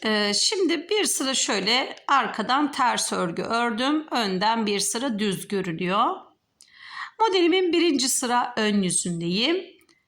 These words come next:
Herkese kolay gelsin. İlk ilmeğimi örmeden aldım. Önümde iki tane ilmek var. İki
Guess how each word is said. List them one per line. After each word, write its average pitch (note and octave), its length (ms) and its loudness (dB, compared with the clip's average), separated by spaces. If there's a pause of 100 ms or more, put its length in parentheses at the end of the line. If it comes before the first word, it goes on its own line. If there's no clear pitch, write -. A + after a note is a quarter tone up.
(360)
Herkese C4 760 0
kolay G#3 380 0
gelsin. - 540 -4 (440)
İlk F4+ 260 0
ilmeğimi D#4 500 4
örmeden G#3 640 2
aldım. F3 500 0 (720)
Önümde D#4 320 4
iki D4+ 220 -2
tane A3+ 340 0
ilmek F#3+ 500 -2
var. - 340 -6 (480)
İki - 280 -2